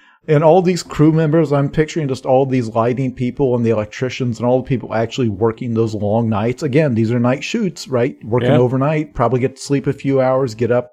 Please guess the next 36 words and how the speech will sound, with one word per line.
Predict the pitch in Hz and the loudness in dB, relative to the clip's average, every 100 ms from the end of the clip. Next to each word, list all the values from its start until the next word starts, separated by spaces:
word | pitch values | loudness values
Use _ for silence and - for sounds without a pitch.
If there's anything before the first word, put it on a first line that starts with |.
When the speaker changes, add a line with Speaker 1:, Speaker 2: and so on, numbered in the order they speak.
| _ | _
Speaker 1:
continue | - 110 127 120 | -10 -8 -4 -2
working, | 110 135 151 135 127 | -2 -4 -4 -6 -6
non-union, | 123 117 131 131 139 139 135 139 | -4 -2 0 0 0 -2 -2 -2
getting | 123 120 117 | -2 0 -2
paid | 117 127 123 107 | -2 0 0 -2
below | 107 123 120 | -2 -2 -2
market | 123 113 120 | -4 -6 -4
wages. | 135 131 131 120 - _ _ _ _ _ | -2 0 -2 -2 -12 _ _ _ _ _
You | 165 156 | 0 2
know, | 143 | 2
to | 160 | 2
them, | 156 220 214 151 | 4 4 4 4
this | 139 147 | 4 2
is | 127 | -2
not | 131 131 131 | 0 0 -2
a | |
sarcastic | - 123 117 127 127 - 110 | -4 -4 -2 -4 -4 -6 -10
spite | - - 185 277 | -4 0 2 0
movie. | 123 104 143 | -4 0 2
This | 170 190 226 | 2 0 -2
is | 139 | 0
a, | 139 - | -2 2
a | 160 | 2
job. | 110 - 156 254 143 110 117 | 2 0 0 2 -2 0 0
This | 170 214 | 0 -2
is | 127 117 | -4 -2
them | 139 180 | 0 0
trying | - 190 180 | -2 -2 0
to | 147 113 - 120 | -4 -6 -8 -2
get | 127 | 0
into | 175 156 143 | 0 -2 -2
the | 139 | 0
world | 135 156 160 | 2 2 0
of | 123 147 - - | -6 -14 -20 -20
making | - 123 135 151 139 131 | -12 -4 -4 -2 -4 -4
movies. | 131 123 226 170 110 | -2 0 2 0 -4